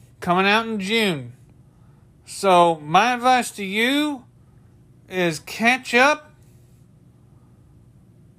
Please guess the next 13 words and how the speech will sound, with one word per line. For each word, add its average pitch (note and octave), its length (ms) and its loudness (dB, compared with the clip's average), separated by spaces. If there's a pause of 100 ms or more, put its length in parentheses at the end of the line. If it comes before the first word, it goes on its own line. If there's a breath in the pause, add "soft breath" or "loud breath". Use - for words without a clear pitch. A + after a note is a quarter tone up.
(280)
with A#3+ 380 2 (280)
The G#3 160 -2
Falcon G#3+ 480 0
and G3 160 -2
Winter F#3 200 -2
Soldier E3 640 -2
on G3 320 0
Disney A3 320 -2
Plus. E3+ 640 0
All F3 260 4
episodes A#3 540 0
are A#3+ 60 -6
streaming. D#3+ 500 -6